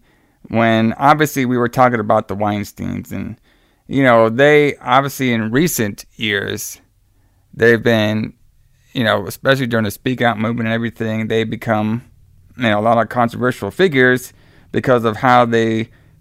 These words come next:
portrayed themselves, um, on the, the, the set of a lot of these movies and how they would treat women on a lot of these movies as well, too. Um, and so they obviously, you know, that's, that's came down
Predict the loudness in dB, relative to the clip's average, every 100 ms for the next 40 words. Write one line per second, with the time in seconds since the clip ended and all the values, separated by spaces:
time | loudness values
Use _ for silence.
0 | -4 -2 2 2 0 -4 0 2 2 0
1 | -8 _ _ _ -6 -2 0 -2 -2 -4
2 | -2 -4 -6 -6 -10 -10 -8 -6 -6 -10
3 | -16 -12 -12 0 2 2 -4 -20 -8 -4
4 | 0 2 0 -2 -2 0 -4 -4 -10 -4
5 | -2 0 -2 -4 -6 -10 -8 -8 -2 -2
6 | -2 -8 _ _ _ -12 -8 -4 -4 -6
7 | -6 -6 -6 -8 -8 -8 -8 -6 -6 -6
8 | -14 _ _ _ _ -20 _ _ _ _
9 | _ -4 -2 -2 -4 -8 -6 -4 -4 -4
10 | -4 -2 -2 -2 -6 -8 -6 -6 -4 -4
11 | -4 -8 -6 -6 -6 -6 -4 -4 -6 -6
12 | -10